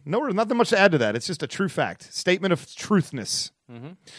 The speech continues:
Speaker 1: Uh, thanks for listening, everybody. You check us out on iTunes. Of course, we appreciate five-star reviews if you wanna give 'em. You can check us out on Stitcher Radio. Add us to your playlist there. It all helps. It all helps us, uh, do what we need to do. Get bigger. Do the thing.
Speaker 2: Bring you amazing comedy and sports knowledge.
Speaker 1: What?
Speaker 2: And nerd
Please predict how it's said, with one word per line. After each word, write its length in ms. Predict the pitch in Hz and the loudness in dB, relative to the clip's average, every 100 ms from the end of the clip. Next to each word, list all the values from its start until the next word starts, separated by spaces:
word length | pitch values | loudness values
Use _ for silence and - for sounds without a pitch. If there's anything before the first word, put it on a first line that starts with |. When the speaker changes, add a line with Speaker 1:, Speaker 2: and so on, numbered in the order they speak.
| - - - - - | -20 -20 -20 -14 0
Speaker 1:
Uh, 100 | 180 | 6
thanks 220 | 262 294 | 8 8
for 40 | 294 | 8
listening, 180 | 269 | 8
everybody. 180 | 254 254 | 10 8
You 40 | 247 | 8
check 140 | 233 | 4
us 80 | 214 | 4
out 80 | 220 | 4
on 60 | 185 | 6
iTunes. 460 | 190 214 233 220 | 6 6 4 2
Of 80 | 165 | 4
course, 220 | 220 220 | 4 6
we 80 | 214 | 4
appreciate 420 | 160 208 196 190 | 2 2 4 4
five-star 380 | - 196 160 190 | 4 2 6 6
reviews 320 | 160 175 220 175 | 6 6 4 4
if 80 | |
you 80 | 156 | 4
wanna 160 | 160 131 | 2 6
give 220 | 214 240 | 8 8
'em. 120 | 262 | 8
You 60 | 220 | 4
can 80 | 156 | 0
check 140 | 196 | 0
us 100 | 170 | 0
out 60 | 180 | -2
on 60 | |
Stitcher 280 | - 185 170 | 0 -2 2
Radio. 380 | 143 175 220 196 | 4 6 8 8
Add 100 | 156 | 6
us 80 | - | 2
to 60 | |
your 80 | 127 | -4
playlist 480 | - 147 190 220 - | -2 0 4 4 4
there. 220 | 233 277 | 4 6
It 60 | 196 | 6
all 120 | 170 | 6
helps. 340 | 160 220 - | 6 4 2
It 80 | 165 | 4
all 120 | 170 | 6
helps 220 | 165 190 | 6 4
us, 200 | 196 175 | 0 2
uh, 200 | 202 208 196 - _ - | 4 4 2 -6 _ -2
do 160 | 202 | 2
what 80 | 226 | 2
we 100 | 220 | 2
need 160 | 220 220 | 2 0
to 60 | 175 | 0
do. 380 | 202 269 123 113 - | 0 0 -2 -6 -2
Get 160 | 214 | 0
bigger. 360 | 185 247 240 104 _ _ _ | 2 2 0 -4 _ _ _
Do 100 | 190 | -2
the 100 | 208 | 0
thing. 340 | - 233 285 185 | 2 2 0 -4
Speaker 2:
Bring 260 | 127 120 | -4 -4
you 100 | 117 | -4
amazing 520 | 107 107 113 113 117 113 | -6 -6 -6 -8 -12 -10
comedy 580 | - 110 110 107 107 - | -6 -4 -4 -8 -10 -12
and 200 | 101 98 | -16 -16
sports 360 | - 107 98 | -10 -10 -8
knowledge. 580 | 113 95 85 85 - - | -8 -8 -8 -14 -16 -18
Speaker 1:
What? 320 | 156 170 202 151 | -6 0 0 -2
Speaker 2:
And 380 | 113 110 110 101 | -6 -4 -4 -8
nerd 360 | 113 110 110 | -6 -2 -2